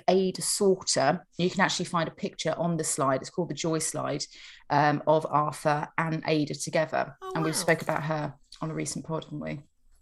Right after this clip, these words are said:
Speaker 2: Well, not recently, but yeah, <laughs> quite a while ago now.
Speaker 1: <laughs> Yeah, when I say
Speaker 2: <laughs>
Speaker 1: recent,
Speaker 2: But
Speaker 1: I
Speaker 2: yeah,
Speaker 1: mean,
Speaker 2: we
Speaker 1: yeah.
Speaker 2: definitely talked.
Speaker 1: God, how
Speaker 2: I
Speaker 1: long
Speaker 2: love
Speaker 1: has it
Speaker 2: Ada
Speaker 1: been
Speaker 2: Sauter.
Speaker 1: going?
Speaker 2: She's,
Speaker 1: A year and a half?
Speaker 2: she's such a legend.
Speaker 1: Yeah, definitely. Um, now, in nineteen oh six,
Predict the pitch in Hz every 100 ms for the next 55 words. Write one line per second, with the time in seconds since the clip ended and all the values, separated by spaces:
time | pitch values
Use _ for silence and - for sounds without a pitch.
0 | - 165 160 160 180 - 160 180 190 202
1 | 196 220 208 233 196 208 185 - 247 240
2 | 247 - 214 208 220 220 - 190 349 320
3 | 294 254 240 240 226 147 285 220 190 247
4 | 196 269 339 440 254 320 403 415 392 415
5 | 453 208 269 302 294 277 277 294 220 196
6 | 180 165 151 151 - - - - 196 170
7 | 139 180 165 160 147 151 - 202 202 202
8 | 202 _ - - - 220 233 240 285 320
9 | - 254 214 220 - - 196 120 - -
10 | - - -